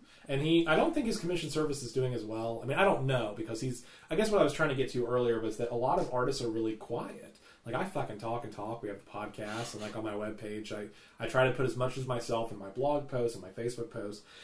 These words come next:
And some of these guys are just kind of like, they don't really want their personal info out there.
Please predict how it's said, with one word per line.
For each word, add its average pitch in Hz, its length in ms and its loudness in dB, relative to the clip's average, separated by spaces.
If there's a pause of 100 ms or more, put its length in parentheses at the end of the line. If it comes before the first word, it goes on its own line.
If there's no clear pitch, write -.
(180)
And 151 120 4
some 302 160 4
of 339 60 4
these - 140 4
guys 131 280 4
are 120 80 0
just 135 220 -2
kind 131 340 -2
of 120 120 0
like, 120 180 0
they 110 120 0
don't 131 260 -2
really 120 300 2
want 113 380 -6
their 110 180 -4 (160)
personal 123 420 -4
info 104 300 -8
out 170 260 -6
there. - 260 -12